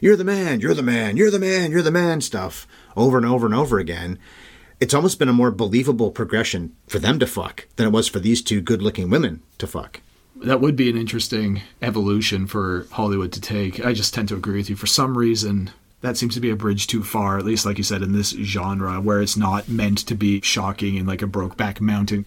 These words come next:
Speaker 2: barrier-breaking way, right? I know there's more now, but still very few openly gay athletes in professional team sports.
Speaker 1: Right.
Speaker 2: And to a certain extent, you can kind of understand that,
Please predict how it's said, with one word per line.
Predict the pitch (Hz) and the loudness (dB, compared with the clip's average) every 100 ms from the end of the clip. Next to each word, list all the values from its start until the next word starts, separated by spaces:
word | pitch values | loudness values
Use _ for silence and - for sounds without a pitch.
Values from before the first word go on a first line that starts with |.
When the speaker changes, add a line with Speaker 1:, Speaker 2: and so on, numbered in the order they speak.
| - | -4
Speaker 2:
barrier-breaking | - 113 107 101 92 104 101 101 101 | 0 0 0 0 0 -2 -2 -2 -2
way, | 107 101 90 | -2 -2 -4
right? | 95 92 104 - - - - - _ _ _ _ _ _ _ _ | -6 -6 -6 -8 -20 -20 -20 -20 _ _ _ _ _ _ _ _
I | 143 | 0
know | 156 202 | 2 2
there's | 214 160 135 127 - - - _ - | 2 4 2 2 -2 -4 -8 _ -8
more | 120 127 147 175 147 107 101 120 117 | -6 -2 2 4 4 4 2 0 -6
now, | 120 110 98 | -2 0 0
but | 98 107 | 0 -2
still | - 170 156 - | 0 0 -2 -12
very | 110 127 147 147 | -2 0 4 2
few | 135 - 113 117 113 110 110 | 2 -4 -2 2 4 2 2
openly | 113 120 123 113 110 | 0 0 0 -2 -2
gay | 98 107 101 98 98 | 0 0 2 0 -2
athletes | - 98 95 110 98 95 | -2 -4 -2 -2 -2 -2
in | - 107 98 | -4 -4 -4
professional | 101 113 104 110 90 | -4 -4 -2 -4 -6
team | - - 135 123 | -6 -2 -2 -2
sports. | - 98 87 90 92 | -4 -4 -4 -4 -4
Speaker 1:
Right. | 90 95 - - | -4 -4 -6 -6
Speaker 2:
And | 147 143 | -2 2
to | 147 | 2
a | |
certain | 143 175 170 | 2 2 0
extent, | 147 147 139 | -2 -2 0
you | 123 | -2
can | 123 120 | -2 -4
kind | - - 127 139 | -4 -2 0 2
of | 147 | 0
understand | 131 123 117 110 - 110 110 104 | 0 0 0 0 -2 -2 -2 -2
that, | 110 110 113 | -2 -2 -2